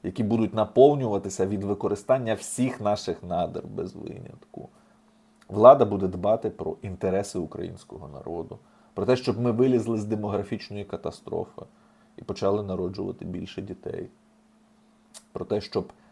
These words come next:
завдяки тому, що гроші будуть з'являтися із ренти, з використання нашого економічного багатства, зможе працювати національний протекціонізм над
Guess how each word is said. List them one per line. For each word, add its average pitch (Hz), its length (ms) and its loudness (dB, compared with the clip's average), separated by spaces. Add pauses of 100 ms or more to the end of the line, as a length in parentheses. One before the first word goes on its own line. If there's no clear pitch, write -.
(140)
завдяки 98 480 0
тому, 92 340 0
що - 200 -6
гроші 95 400 -2
будуть 85 280 -8
з'являтися 87 720 -6
із 95 180 -6
ренти, 104 640 2 (100)
з 90 120 -10
використання 90 640 -6
нашого 85 420 -8
економічного 82 720 -14
багатства, 101 640 -6 (640)
зможе 151 560 6
працювати 127 520 4
національний 113 560 -2
протекціонізм 101 960 -6
над 95 320 -8